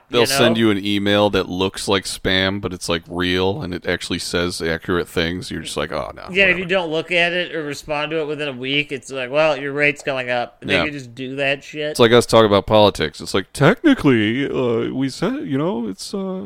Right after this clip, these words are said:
Speaker 1: it's not that necessarily, but we said, we told you."
Speaker 2: Yeah, it, it's just, it's, I mean,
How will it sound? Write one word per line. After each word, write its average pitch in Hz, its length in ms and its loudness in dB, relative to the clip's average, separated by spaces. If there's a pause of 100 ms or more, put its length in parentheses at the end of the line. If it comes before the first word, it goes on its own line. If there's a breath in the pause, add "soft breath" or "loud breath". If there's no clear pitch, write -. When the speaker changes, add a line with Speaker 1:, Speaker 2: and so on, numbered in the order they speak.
(120)
Speaker 1:
it's - 180 -10
not 156 300 -2
that 120 480 0
necessarily, 110 920 -4
but 104 200 -6
we 139 180 0
said, 175 420 0
we 131 100 -2
told 185 320 -6
you." 156 260 -10
Speaker 2:
Yeah, 165 260 6
it, 151 260 -4
it's 202 240 -6
just, 233 360 -8 (120)
it's, 180 360 -14 (280)
I 185 80 -6
mean, 190 320 -6